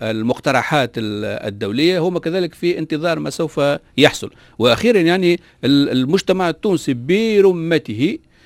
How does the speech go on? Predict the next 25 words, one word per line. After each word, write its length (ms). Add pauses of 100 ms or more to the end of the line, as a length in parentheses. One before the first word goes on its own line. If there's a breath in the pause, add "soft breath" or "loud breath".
(200 soft breath)
آه، 380
في 200
انتظار 480
لحظة 340
ما 80
يعرفهاش 380
وقتاش 240
باش 160
تقع. 340
الناس 320
كل 180
تعرف 340
اللي 160
ثم، 220 (440 soft breath)
آه، 200
معناها 360
خطر 680
محدق 460 (140)
على 240
أساس 280
انهيار 540
اقتصادي 760 (340 soft breath)
وعدم 680
إمكانية 540
المواصلة 680